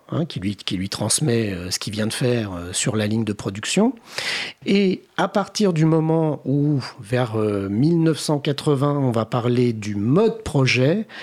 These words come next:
on va changer complètement la façon de travailler dans les entreprises. Alors,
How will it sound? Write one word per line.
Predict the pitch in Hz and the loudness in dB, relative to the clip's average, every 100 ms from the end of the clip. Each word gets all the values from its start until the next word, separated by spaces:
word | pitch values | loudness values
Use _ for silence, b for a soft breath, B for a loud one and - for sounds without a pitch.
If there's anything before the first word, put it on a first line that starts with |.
| B B | B B
on | 127 | 0
va | 131 127 | 2 0
changer | - 139 120 110 95 _ | 0 0 0 -2 -6 _
complètement | - 240 226 135 - 110 135 - | 0 0 0 -2 0 0 -2 -2
la | 113 | -4
façon | - 80 - 127 143 | -2 -2 0 -2 -4
de | - | -6
travailler | 98 - 90 80 107 135 - | -6 -4 -6 -4 -4 -4 -2
dans | 113 | -2
les | 107 | -2
entreprises. | 104 - - - 80 B B B | -4 -8 -8 -8 -8 B B B
Alors, | - 98 87 | -2 -2 -4